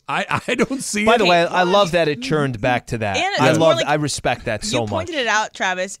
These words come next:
Speaker 3: It's the atrocity of drinking beer through a straw in general.
Speaker 1: Yeah, I don't
Speaker 3: Like, why
Speaker 1: really,
Speaker 3: would you do that?
Speaker 1: that
Speaker 3: Anyway.
Speaker 1: doesn't seem like something
Speaker 2: Because
Speaker 1: you need to do.
Speaker 2: every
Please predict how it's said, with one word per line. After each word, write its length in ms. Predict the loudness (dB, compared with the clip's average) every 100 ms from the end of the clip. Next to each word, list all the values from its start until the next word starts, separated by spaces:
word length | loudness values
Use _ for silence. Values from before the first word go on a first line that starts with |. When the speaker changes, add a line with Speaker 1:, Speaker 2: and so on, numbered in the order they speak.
| -14
Speaker 3:
It's 200 | -16 -12
the 180 | -8 -8
atrocity 680 | -4 -2 -2 -4 -6 -8 -6
of 180 | -8 -8
drinking 420 | -12 -8 -6 -6
beer 320 | -6 -4 -4
through 180 | -4 -6
a 60 | -6
straw 460 | -6 0 2 2 0
in 240 | -6 -8
general. 440 | -4 0 2 0 -2
Speaker 1:
Yeah, 320 | 0 0 -2
I 80 | -4
don't 260 | -4 -6 -8
Speaker 3:
Like, 140 | -2
why 120 | 0
Speaker 1:
really, 80 | 0
Speaker 3:
would 120 | -2
you 60 | -6
do 140 | -4
that? 260 | -4 -4 -8
Speaker 1:
that 80 | -10 -8
Speaker 3:
Anyway. 40 |
Speaker 1:
doesn't 380 | -8 -8 -10 -14
seem 200 | -14 -14
like 140 | -14 -12
something 180 | -10
Speaker 2:
Because 200 | -4 -4 -4
Speaker 1:
you 40 |
need 60 | -6
to 40 |
do. 60 | -6
Speaker 2:
every 560 | -4 -4 -4 -4 -8